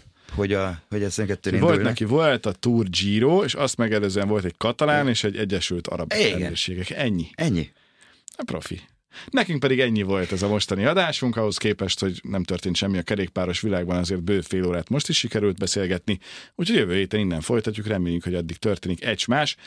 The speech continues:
Speaker 2: ha nem, akkor
Speaker 1: És
Speaker 2: nyilván elkezdünk foglalkozni a következő szezonnal.
Speaker 1: Így van, a csapatokkal, mert, mert lesz mire-, lesz miről beszélni, elég komoly átigazolási időszak volt, aminek így kezd vége lenni.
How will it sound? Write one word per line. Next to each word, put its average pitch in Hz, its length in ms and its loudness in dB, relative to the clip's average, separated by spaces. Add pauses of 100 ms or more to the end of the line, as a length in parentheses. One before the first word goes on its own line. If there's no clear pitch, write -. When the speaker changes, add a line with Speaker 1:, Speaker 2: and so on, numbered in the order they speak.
(140)
Speaker 2:
ha - 180 0
nem, 170 320 4
akkor - 300 -6
Speaker 1:
És 120 120 0
Speaker 2:
nyilván 92 360 0 (460)
elkezdünk 90 500 -4
foglalkozni 87 600 -2
a 80 40 -2
következő - 540 -8
szezonnal. 123 340 -2
Speaker 1:
Így 92 80 0
van, 92 160 0
a 87 60 -2
csapatokkal, 90 600 -2
mert, 90 420 -4 (680)
mert 127 160 0
lesz 139 200 0
mire-, 107 200 0
lesz 127 200 -2
miről 104 200 -2
beszélni, 120 380 0
elég 104 140 -2
komoly 92 220 0
átigazolási 90 560 -2
időszak 92 360 0
volt, 98 260 0
aminek 95 240 0
így 92 100 -6
kezd 82 300 -2
vége 76 220 0
lenni. 71 260 -2